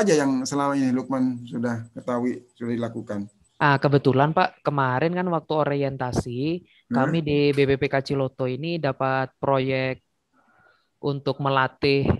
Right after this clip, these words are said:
Speaker 2: tujuh belas ribu tenaga vaksinator.
Speaker 1: Ih, luar
Speaker 2: Hmm,
Speaker 1: biasa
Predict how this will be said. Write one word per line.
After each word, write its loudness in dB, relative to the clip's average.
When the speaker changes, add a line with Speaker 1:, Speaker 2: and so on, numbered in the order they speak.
Speaker 2:
tujuh -2
belas 2
ribu -4
tenaga -4
vaksinator. -2
Speaker 1:
Ih, 4
luar -2
Speaker 2:
Hmm, 0
Speaker 1:
biasa 0